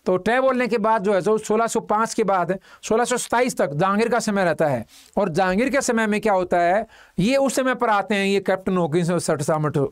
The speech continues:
सर थॉमस रो। ये किसके समय में आते हैं? जहांगीर के समय में, जिसको सलीम के नाम से जाना जाता है।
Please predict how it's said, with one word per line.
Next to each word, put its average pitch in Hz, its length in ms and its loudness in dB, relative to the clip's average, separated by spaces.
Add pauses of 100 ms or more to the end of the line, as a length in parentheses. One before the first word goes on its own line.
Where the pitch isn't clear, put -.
(140)
सर 190 280 0
थॉमस 165 360 -2
रो। 131 180 -2 (460)
ये 202 200 2
किसके 240 280 -2
समय 240 240 -2
में 240 100 0
आते 233 200 0
हैं? 262 240 2 (300)
जहांगीर 180 440 2
के 247 120 0
समय 190 240 0
में, 160 220 0
जिसको 220 320 -2
सलीम 262 320 0
के 269 100 0
नाम 226 160 0
से 208 120 0
जाना 185 200 0
जाता 170 240 0
है। 147 120 -2